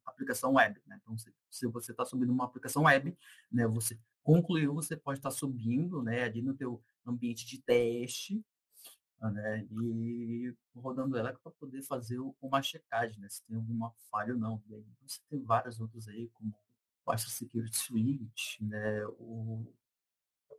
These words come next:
é, o Apt, tem vários outros aí que você pode tá, tá usando, mas, é, a mais comum em aplicação web ali é o da, é, é, o, o WhatsApp, né, que você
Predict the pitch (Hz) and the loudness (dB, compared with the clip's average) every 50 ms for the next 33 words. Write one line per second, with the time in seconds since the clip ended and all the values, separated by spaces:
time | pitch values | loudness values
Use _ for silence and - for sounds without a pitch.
0 | _ _ - 113 110 110 110 110 107 107 107 - _ - - - - _ - 117 | _ _ 4 6 6 6 6 4 2 0 -2 -6 _ -14 -14 -14 -14 _ 2 4
1 | 110 - 127 139 139 139 117 110 113 - - - - - 156 165 156 151 170 208 | 8 8 8 8 6 4 -4 -10 -8 -10 -12 -12 -4 -2 -2 2 4 4 4 4
2 | 180 127 113 117 117 113 117 113 110 113 110 110 - - 110 - - 127 - - | 2 0 0 0 -2 -2 -2 -4 -4 -4 -4 -4 -6 -10 -12 -12 -10 -8 -4 -4
3 | 113 113 - - 123 123 117 113 - - _ _ _ _ _ - 110 107 113 117 | -4 -2 2 4 4 4 4 0 -6 -12 _ _ _ _ _ 2 4 4 4 2
4 | 120 117 - - - _ _ 127 120 120 113 113 117 123 123 123 - - - - | 0 -2 -6 -12 -18 _ _ -6 -2 0 2 4 6 6 6 4 2 -4 -12 -18
5 | - - - - - _ - 127 123 127 123 123 - - - 131 127 156 175 - | -18 -16 -18 -18 -14 _ 4 6 6 8 6 4 4 2 2 4 4 2 0 0
6 | - 180 160 156 165 - - 185 175 170 - - - - - 160 156 151 143 147 | 2 2 4 4 4 2 2 0 0 0 -2 -4 -4 -2 0 0 0 0 0 0
7 | 147 143 135 131 131 139 139 147 131 120 117 117 113 - - 107 107 107 - - | 0 0 0 -2 -2 -4 -4 -4 -4 0 2 2 2 2 0 -2 -6 -6 -6 -6
8 | 113 110 107 107 107 101 - - - 107 110 113 110 110 113 - - - _ _ | -4 -4 -4 -4 -6 -8 -10 -12 -12 -10 -8 -8 -8 -8 -10 -12 -14 -18 _ _
9 | _ _ _ _ _ _ _ _ _ _ _ _ _ _ _ 117 110 107 - - | _ _ _ _ _ _ _ _ _ _ _ _ _ _ _ 4 4 4 4 2
10 | - 127 117 104 104 - - - 127 98 95 98 107 - - 110 - | -2 -2 0 0 -2 -4 -6 -6 -8 -6 -6 -8 -12 -14 -18 -20 -20